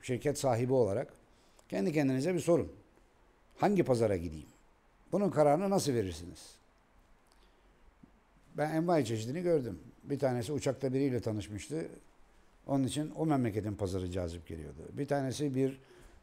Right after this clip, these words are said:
e, geziye katılmıştı. O ülkenin pazarı cazip geliyordu. Bir tanesi de uzun süren analizler, taramalar yapmıştı. Satın alma güçlerine bakmıştı.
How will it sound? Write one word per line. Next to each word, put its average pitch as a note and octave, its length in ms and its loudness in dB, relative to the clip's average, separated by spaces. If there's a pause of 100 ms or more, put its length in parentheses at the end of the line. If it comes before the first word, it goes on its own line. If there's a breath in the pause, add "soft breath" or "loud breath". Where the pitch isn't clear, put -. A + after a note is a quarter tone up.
e, A#2+ 380 2
geziye A#2+ 420 2
katılmıştı. G#2 680 -6 (840)
O D#3+ 160 6
ülkenin A2+ 320 2
pazarı G2 360 -4
cazip F2+ 400 -6
geliyordu. D#2 400 -10 (520)
Bir D#3+ 140 -2
tanesi C#3 400 2
de D#3+ 200 2 (920 soft breath)
uzun C#3+ 640 2
süren A2 320 -2
analizler, G2+ 600 -2 (1300)
taramalar A#2 440 4
yapmıştı. G2+ 580 -6 (720)
Satın A#2+ 280 -2
alma A2 220 0
güçlerine G2+ 460 -4
bakmıştı. - 500 -10